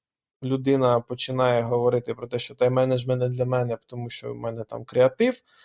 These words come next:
то у неї є якісь певні проблеми в, в сформованих правилах роботи і взагалі розуміння сп-,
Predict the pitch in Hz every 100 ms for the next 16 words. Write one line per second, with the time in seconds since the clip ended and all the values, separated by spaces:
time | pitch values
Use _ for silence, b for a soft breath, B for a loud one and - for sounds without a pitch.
0 | b b b b - 165 160 170 196 170
1 | 170 151 156 - - 156 151 143 135 135
2 | 147 151 143 135 123 B B B B B
3 | _ _ _ _ _ _ - 107 135 -
4 | - 139 139 147 147 135 131 123 - 135
5 | 131 123 120 - 127 127 147 160 127 123
6 | 123 120 120 127 135 123 120 123 131 127
7 | 113 -